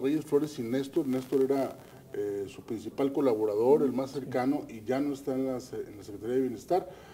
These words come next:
Speaker 1: eh, y tampoco en el gobierno federal.
Speaker 2: Quién sabe para dónde agarraría, ¿no?
Speaker 1: Y quién sabe qué le llevaría a Néstor Hurtado a tomar esa decisión también.
Speaker 2: Exactamente. Por cierto, nos reportan en que murió, eh, Fermín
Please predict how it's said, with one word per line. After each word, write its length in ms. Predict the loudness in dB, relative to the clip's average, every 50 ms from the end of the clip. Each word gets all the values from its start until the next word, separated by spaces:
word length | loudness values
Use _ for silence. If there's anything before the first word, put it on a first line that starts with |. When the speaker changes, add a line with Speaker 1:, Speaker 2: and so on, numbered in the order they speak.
| -20 -20 -18 -10 -4
Speaker 1:
eh, 220 | 0 0 0 0 -2
y 80 | -8 -10
tampoco 500 | -8 -8 -6 -2 -2 -2 2 4 4 4 4
en 60 | 2
el 100 | -2 -6
gobierno 320 | -6 -6 -6 -6 -6 -8
federal. 320 | -10 -10 -10 -10 -10 -12 -12 -14 -20 -20 -20 -20 -20 -20 -20 -20 -20 -20 -20 -20 -20 -20 -16 -10 -6
Speaker 2:
Quién 160 | -6 -6 -4
sabe 380 | -2 0 2 2 2 2 0 -2 -6 -6 -4
para 220 | -2 -2 0 0
dónde 440 | -2 -2 -4 -4 -4 -4 -4 -6 -8 -12 -14 -14
agarraría, 500 | -12 -10 -8 -8 -8 -8 -8 -8 -10 -10
¿no? 140 | -12 -14 -14 -14 -12
Speaker 1:
Y 100 | -12 -10
quién 220 | -6 -2 -2 0 2
sabe 240 | 4 4 4 4
qué 640 | 6 6 8 8 8 8 8 6 6 4 0 -4 -6 -8 -10
le 80 | -6 -2
llevaría 540 | 0 2 2 2 4 6 6 6 6 6 4
a 40 | 0
Néstor 340 | -2 -4 -6 -4 -2 0 0
Hurtado 340 | 0 0 0 0 2 2
a 60 | 2 0
tomar 280 | -2 -6 -4 -4 -2
esa 200 | -2 -2 -2 -4
decisión 420 | -4 -4 -6 -10 -14 -12 -12 -12 -12
también. 320 | -14 -16 -16 -16 -18 -18 -20 -20 -20 -16 -10 -8 -8
Speaker 2:
Exactamente. 600 | -4 -2 -2 -2 -2 0 0 0 0 0 -2 -2
Por 180 | 0 0 0 2
cierto, 420 | 4 4 4 4 6 4 4 4 4
nos 200 | 2 0 0 0
reportan 560 | 0 0 0 -2 -2 0 0 0 0 0 -2 -4
en 220 | -4 -4 -4 -4 -4
que 120 | -4 -2
murió, 760 | -2 -2 -2 -2 0 0 2 4 4 4 4 4 2 0 0 -2
eh, 520 | -4 -2 0 0 0 0 0 0 -2 -2 -4 -4
Fermín 420 | -2 -2 -2 0 2 4 4 4